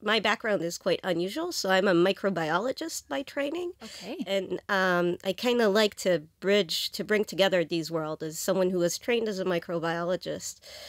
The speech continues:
Speaker 1: and is relatively new to cancer research, and to think how we can think of, uh,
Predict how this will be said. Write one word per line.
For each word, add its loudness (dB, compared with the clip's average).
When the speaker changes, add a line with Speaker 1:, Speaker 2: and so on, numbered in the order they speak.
Speaker 1:
and 2
is 0
relatively 2
new 4
to -4
cancer -4
research, -6
and -4
to -8
think -6
how -2
we -2
can -8
think 0
of, -2
uh, -10